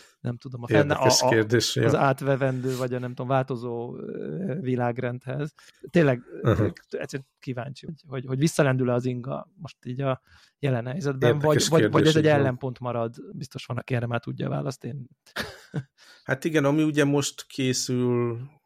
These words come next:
Speaker 2: és most, most jön ki kétezer-huszonötben, az már régóta így
Speaker 1: Az
Speaker 2: a
Speaker 1: már nyilván
Speaker 2: pipeline-ba
Speaker 1: persze,
Speaker 2: volt,
Speaker 1: abszolút.
Speaker 2: de valóban két-három év múlva meglátjuk, hogy van-e pivot.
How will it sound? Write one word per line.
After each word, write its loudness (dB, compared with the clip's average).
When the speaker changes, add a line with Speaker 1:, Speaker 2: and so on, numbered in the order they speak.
Speaker 2:
és -4
most, -2
most 2
jön 4
ki -8
kétezer-huszonötben, 0
az 0
már 0
régóta 0
így 2
Speaker 1:
Az 2
Speaker 2:
a 2
Speaker 1:
már 4
nyilván 2
Speaker 2:
pipeline-ba -2
Speaker 1:
persze, -4
Speaker 2:
volt, -2
Speaker 1:
abszolút. -12
Speaker 2:
de 2
valóban 2
két-három 0
év 2
múlva -2
meglátjuk, -2
hogy -4
van-e 0
pivot. 2